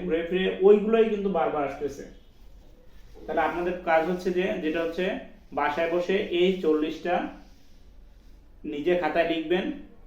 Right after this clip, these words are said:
এবং তারপরে নিজে এইভাবে এই চ-, আবার চল্লিশটা তুলে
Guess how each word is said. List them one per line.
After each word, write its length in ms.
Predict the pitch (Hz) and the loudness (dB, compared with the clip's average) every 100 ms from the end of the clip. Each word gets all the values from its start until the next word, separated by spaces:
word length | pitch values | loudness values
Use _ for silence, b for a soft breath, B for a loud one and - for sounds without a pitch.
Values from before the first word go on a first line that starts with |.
| - | -8
এবং 260 | 160 180 180 | -4 -4 0
তারপরে 480 | 165 165 180 180 214 302 - - - - - - - | 2 2 2 2 2 -4 -10 -20 -20 -20 -20 -20 -12
নিজে 280 | 151 156 170 | -2 2 4
এইভাবে 360 | 185 170 180 175 | 4 4 4 4
এই 360 | - 180 175 | 2 0 0
চ-, 340 | 175 175 156 151 | 0 0 -2 -4
আবার 380 | 147 165 170 165 | 0 2 2 0
চল্লিশটা 500 | 160 165 - 180 175 | -2 -2 -4 -6 -4
তুলে 360 | - 160 180 | -4 0 0